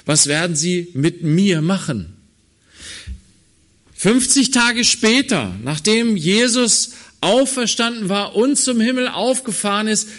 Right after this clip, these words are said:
seinen Heiligen, den Heiligen Geist ausgegossen hat über die Gemeinde, ist er erfüllt von Kraft und Mut. Alle Menschenscheu ist verloren gegangen.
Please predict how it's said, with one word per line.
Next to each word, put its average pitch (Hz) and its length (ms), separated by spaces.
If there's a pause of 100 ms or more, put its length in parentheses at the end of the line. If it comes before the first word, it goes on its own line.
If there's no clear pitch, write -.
seinen 220 480
Heiligen, 214 640
den 156 260
Heiligen 214 360
Geist 170 460
ausgegossen 175 840
hat 139 160
über 180 240
die 170 140
Gemeinde, 180 840 (1120)
ist 202 220
er 220 80
erfüllt 214 1040 (720)
von 175 260
Kraft - 600
und 165 200
Mut. 160 800 (1300)
Alle 214 220
Menschenscheu 208 960
ist 143 380
verloren 220 480
gegangen. 98 560